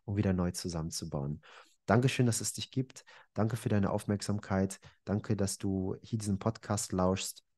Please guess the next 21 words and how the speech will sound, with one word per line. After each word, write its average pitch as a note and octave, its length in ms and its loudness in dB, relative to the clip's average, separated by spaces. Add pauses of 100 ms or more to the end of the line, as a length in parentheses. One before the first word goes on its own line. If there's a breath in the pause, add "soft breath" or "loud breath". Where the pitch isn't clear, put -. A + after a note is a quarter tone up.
(160)
dich G#2+ 120 -4
vielleicht A#2 320 4
auch A#2 60 -8
dazu - 260 -6
gerufen A2 320 -2
fühlst, - 360 -2
diese G2+ 160 0
Episode G#2 420 -2
mit G2 140 -2
anderen G2+ 360 -2
Leuten G2 260 0
zu - 160 -4
teilen, G#2 340 2
die G2+ 100 0
das F#2+ 200 -2
gerade F#2+ 260 0
auch - 120 -8
für - 120 -10
sich G2+ 260 -8 (100)
hören B2+ 340 8
dürfen, G#2 520 -2